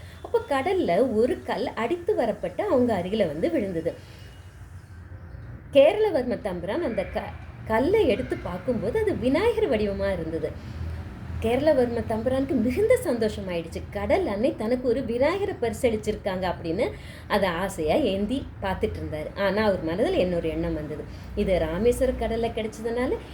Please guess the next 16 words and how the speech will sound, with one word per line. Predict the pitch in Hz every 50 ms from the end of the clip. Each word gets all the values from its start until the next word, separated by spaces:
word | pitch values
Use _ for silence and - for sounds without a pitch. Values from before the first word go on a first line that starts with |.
| - - -
இந்த | - 320 359 453 466 453 -
சிலை | - - 262 254 285 330 311 202 214 277 381 381 - -
ராமேஸ்வர | 190 190 196 240 302 392 415 415 - 359 320 285
மன்னனுக்கு | 226 208 208 208 208 208 190 - 208 196
தான் | 226 285 381 -
போய் | 302 214 - -
சேரணும்னு | 202 180 180 175 165 170 160 156
சொல்லிட்டு, | 160 - 214 285 453 480 - 294 208 - - - - - - - - - - - - - - - - -
அப்பொழுது | 165 180 - - - 415 403 359 311 254 180
ராமேஸ்வரத்தை | 185 180 185 202 220 214 214 - 196 175 - - 170 151 156 170
ஆண்டுட்டு | 175 165 170 -
இருந்த | 165 156 156 147 147 -
சேது | 233 226 294 - 359 277
மன்னன்கிட்ட | 202 151 147 143 139 - 180 -
போய் | - 349 -
கொடுத்தாரு. | 202 165 156 - - 143 143 139